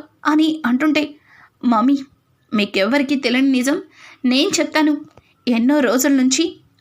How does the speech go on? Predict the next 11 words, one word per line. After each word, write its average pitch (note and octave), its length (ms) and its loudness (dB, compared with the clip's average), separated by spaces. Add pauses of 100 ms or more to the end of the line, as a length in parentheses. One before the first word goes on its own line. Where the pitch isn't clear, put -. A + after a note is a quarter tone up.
(140)
సుకుమార్ C#4 540 0
నిన్ను C4+ 200 2
ప్రేమించుకుంటున్నావు. C4 800 0 (460)
మా A4+ 120 2 (120)
ప్రేమకి D#4+ 320 0
ప్రతిరూపమే D#4 680 -2 (400)
ఈ D#4+ 60 0
బిడ్డ. G#3+ 360 -2 (1300)
అలాగే C4+ 400 0 (1400)
ఈ D#4+ 100 -2
బిడ్డ B3+ 320 0